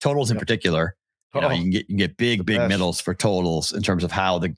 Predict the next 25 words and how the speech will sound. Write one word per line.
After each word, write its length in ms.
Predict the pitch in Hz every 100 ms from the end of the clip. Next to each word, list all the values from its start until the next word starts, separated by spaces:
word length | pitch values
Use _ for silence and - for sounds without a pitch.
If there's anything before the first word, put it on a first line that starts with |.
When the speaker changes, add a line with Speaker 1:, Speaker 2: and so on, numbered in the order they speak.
| -
Speaker 1:
how 220 | 95 92
the 120 | 95
algorithm 500 | 90 101 92 92 85
swings. 500 | 76 - 101 82 80
It's 240 | 87 - -
quite 260 | - 95
dramatic. 520 | - 87 95 82 80 -
I 200 | - 87
mean, 220 | 85 80
as 200 | 87 87
you, 80 | 90
you've 180 | 98 101
talked 240 | 95 85 -
about 220 | 82 95
many 160 | 90
a 40 | 73
time, 320 | 104 92 85 - - - - _ -
this 100 | 113
was 140 | 107
built 200 | 90 107
for 80 | -
soccer, 520 | - 127 104 85 67 -
not 200 | 98 90
basketball. 600 | 98 87 98 - 57 - _ _ _ _ _ _
So 360 | - 73 64